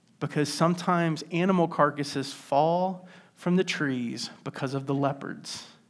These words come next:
And of course, the person I follow on Twitter said, "Why isn't there a warning about leopards in the trees?" <laughs> Right? Um, uh, these, these animals that are described here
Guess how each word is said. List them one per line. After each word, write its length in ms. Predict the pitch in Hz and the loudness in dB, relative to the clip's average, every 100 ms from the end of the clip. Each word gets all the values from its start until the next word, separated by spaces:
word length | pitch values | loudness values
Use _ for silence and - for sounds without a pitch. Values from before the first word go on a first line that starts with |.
| _ _ - - - | _ _ -20 -18 -6
And 100 | 139 | -6
of 80 | 139 | -2
course, 200 | 147 - | -2 -2
the 80 | 147 | -2
person 260 | 147 143 | -2 0
I 40 | 135 | -2
follow 200 | 139 135 | 0 0
on 100 | 131 | -2
Twitter 280 | - 143 | -2 -4
said, 380 | 139 131 117 - | -2 -2 -4 -2
"Why 220 | 127 143 | 2 4
isn't 320 | 160 143 147 147 | 4 2 0 2
there 160 | 147 | 2
a 60 | 139 | 2
warning 380 | 139 143 143 143 | 0 -2 0 0
about 260 | 143 131 | 2 2
leopards 600 | 143 139 139 143 127 - | 2 2 2 0 -2 -4
in 260 | - 143 131 | -4 -2 -2
the 100 | 120 | -2
trees?" 640 | - 135 123 120 117 - - - | -2 -2 -2 -4 -6 -8 -10 -14
<laughs> 200 | - - | -16 -6
Right? 560 | 147 151 170 170 226 - - - - - - - - | 2 6 6 4 0 -6 -10 -20 -20 -20 -20 -2 4
Um, 560 | - 202 185 156 143 - - - - - - - | 6 10 10 10 6 0 -12 -20 -20 -20 -20 -6
uh, 140 | 147 151 | 0 4
these, 380 | 180 185 160 - | 6 6 4 2
these 300 | 175 185 165 | 4 4 4
animals 760 | 165 175 208 196 165 147 135 | 8 12 12 12 8 6 2
that 160 | - 156 | 4 6
are 80 | 151 | 6
described 560 | 147 - 170 185 190 | 4 4 10 10 10
here 400 | 185 160 139 131 | 6 4 4 2